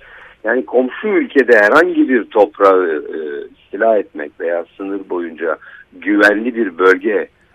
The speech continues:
e, kurmak için bu, e, böyle bir tehlike var demek, e, yeterli. Yani bu, ama peki bu nedir, nasıl bir tehdittir,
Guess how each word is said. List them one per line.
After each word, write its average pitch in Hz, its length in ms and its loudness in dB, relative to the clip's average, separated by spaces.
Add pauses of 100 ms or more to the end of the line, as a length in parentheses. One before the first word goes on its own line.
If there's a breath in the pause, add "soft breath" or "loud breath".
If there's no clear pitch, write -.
(160)
e, 78 320 -6 (160)
kurmak 123 460 -2
için 185 340 -4 (540 soft breath)
bu, 156 460 2
e, 117 120 -2 (580)
böyle 156 320 4
bir 117 120 -2
tehlike 120 680 -4 (160)
var 147 360 4
demek, 101 380 -2 (580)
e, - 40 -6 (360)
yeterli. 127 800 0
Yani 104 260 -6 (100)
bu, - 160 -10
ama 156 280 2
peki 135 400 -2
bu 127 200 -4
nedir, 147 440 2
nasıl - 300 -4
bir 151 140 -4
tehdittir, - 720 -8